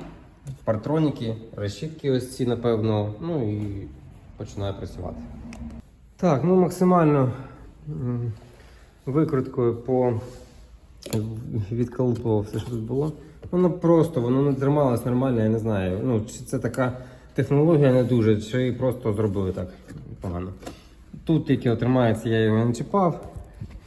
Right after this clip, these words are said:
Тут трохи залишилось там. М, і ось там трохи там залишилось, які там не, не відколупуються, я просто,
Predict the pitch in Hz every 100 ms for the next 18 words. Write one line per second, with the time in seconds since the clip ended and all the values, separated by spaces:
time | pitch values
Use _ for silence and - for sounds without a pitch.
0 | - - - - 165 - 147 131 - 123
1 | 113 117 110 - 113 104 101 107 101 98
2 | - - - - - - - - - -
3 | - - - - 151 123 123 135 120 107
4 | - 95 95 104 92 101 90 90 95 98
5 | 139 120 98 - - - 98 92 95 95
6 | 95 92 90 101 117 - 90 87 92 90
7 | 104 95 -